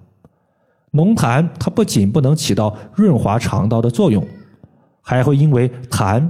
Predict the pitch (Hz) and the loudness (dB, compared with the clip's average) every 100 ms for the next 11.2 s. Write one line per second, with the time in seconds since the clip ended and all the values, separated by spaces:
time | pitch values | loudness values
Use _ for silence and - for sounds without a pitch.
0 | - - - - 156 131 180 - 139 135 | -6 -20 -6 -2 0 0 -2 -2 0 2
1 | 104 90 92 143 120 - - _ _ _ | 2 0 0 0 -2 -8 -20 _ _ _
2 | _ _ _ _ _ 156 151 202 247 175 | _ _ _ _ _ 0 2 4 2 2
3 | 135 104 110 151 160 - 165 175 165 214 | 0 0 0 0 -2 -4 -2 0 0 0
4 | 127 - 104 120 - 95 110 143 110 - | 0 -2 -4 -4 -2 -2 0 0 -2 -8
5 | - - _ - 120 98 131 - 175 - | -20 -20 _ -6 -2 0 0 0 -2 0
6 | 165 180 98 - - _ _ _ _ _ | -2 -2 -6 -14 -20 _ _ _ _ _
7 | - 101 123 113 - - 107 117 107 123 | -2 -2 0 -2 -2 -2 0 0 -2 -2
8 | 104 101 101 101 87 80 - _ _ _ | 0 -2 -2 -2 -4 -6 -12 _ _ _
9 | _ _ _ _ _ _ _ _ _ - | _ _ _ _ _ _ _ _ _ -2
10 | 220 226 220 151 127 196 202 226 226 127 | 2 4 4 4 2 2 2 4 2 2
11 | 101 104 | 2 0